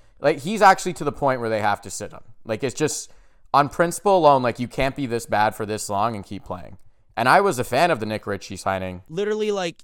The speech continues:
Speaker 2: ten minutes ago, someone asked me, "Do you sit Nick Ritchie?"
Speaker 1: Yes.
Speaker 2: And if there's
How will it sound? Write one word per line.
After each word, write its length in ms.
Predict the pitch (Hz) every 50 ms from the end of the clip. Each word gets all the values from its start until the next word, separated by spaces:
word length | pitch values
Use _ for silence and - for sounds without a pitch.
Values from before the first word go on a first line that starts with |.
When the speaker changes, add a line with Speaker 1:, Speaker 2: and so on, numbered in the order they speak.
| - -
Speaker 2:
ten 260 | - 185 180 185 180
minutes 300 | 175 170 170 160 - 170
ago, 420 | 165 139 147 139 135 131 131 131 131
someone 240 | - 160 156 160 160
asked 280 | 151 147 147 - -
me, 60 | 156 139
"Do 80 | 131 147
you 60 | 147
sit 260 | - - 175 156 -
Nick 200 | 156 156 139 - 147
Ritchie?" 460 | 143 139 127 - - 120 87 78 - - -
Speaker 1:
Yes. 100 | 160 151
Speaker 2:
And 480 | 147 147 147 143 143 143 139 139 131 - - - - - - - - - - - - - _ _ _ - _ _ _ _ _ _ _ _
if 220 | - 190 196 - -
there's 520 | 226 208 202 202 202 175 - - - -